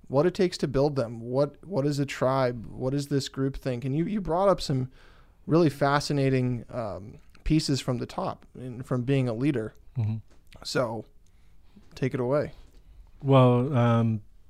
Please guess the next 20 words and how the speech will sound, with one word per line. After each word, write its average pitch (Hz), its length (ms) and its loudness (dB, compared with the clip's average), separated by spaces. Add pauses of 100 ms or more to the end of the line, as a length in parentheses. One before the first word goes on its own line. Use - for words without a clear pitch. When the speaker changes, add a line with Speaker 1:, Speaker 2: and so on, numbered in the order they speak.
(260)
Speaker 2:
me 139 480 2
being 117 560 2 (180)
the, 104 400 -2 (300)
the - 100 -4
scientific 107 600 0
minded 104 340 -2 (140)
person 104 380 -2
that 98 160 -4
I 101 100 -2
am, 104 360 0 (720)
um, 104 640 0 (180)
the, 110 200 2 (300)
the 110 600 0 (420)
heart - 500 4 (100)
of 120 200 0
a 113 80 2
sustainable 135 880 2
tribe 95 420 -4 (600)
is 110 160 0
actually 110 560 0